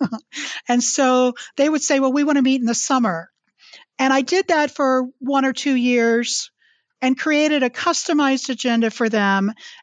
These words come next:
and thought, "This is so incredibly, incredibly inefficient." And it's also, I don't think it's necessarily valuable for them, but I think they were thinking, "Well, if I'm gonna pay you X dollars, I want three meetings instead of two,"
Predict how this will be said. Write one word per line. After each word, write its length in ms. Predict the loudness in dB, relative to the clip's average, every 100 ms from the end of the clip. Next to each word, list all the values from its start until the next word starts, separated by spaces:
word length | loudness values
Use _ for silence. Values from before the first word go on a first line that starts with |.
| -4
and 140 | -4
thought, 320 | 2 2 2
"This 200 | -2 -4
is 100 | -4
so 360 | -4 0 2 2
incredibly, 600 | 0 0 0 2 0 -2 _
incredibly 640 | -4 -4 0 -2 0 0 2
inefficient." 640 | 0 0 -4 -2 -2 -2 -8 -20 -6
And 120 | 0
it's 140 | 0 2
also, 720 | 2 0 0 2 4 2 0 -6 _ _ _
I 80 | -2
don't 120 | 0
think 140 | 0 -2
it's 160 | 0
necessarily 580 | -2 -2 -2 0 0 0
valuable 600 | -2 0 2 2 0 -2
for 200 | -2 -2
them, 360 | 0 2 2 0 -6 -20 -4
but 100 | 0
I 80 | 2
think 180 | 0 0
they 140 | 0
were 120 | 0
thinking, 340 | 0 0 2 2
"Well, 160 | 2
if 80 | 2
I'm 80 | 2
gonna 160 | 0
pay 180 | 0 0
you 220 | 2 2
X 240 | 0 -2 -4
dollars, 640 | 0 2 2 2 0 -2 -10 -14 -2
I 100 | 2
want 240 | 2 -2
three 280 | -4 0 2
meetings 420 | 2 2 0 -2
instead 360 | -4 -2 -2 -2
of 120 | -4
two," 480 | -4 0 2 2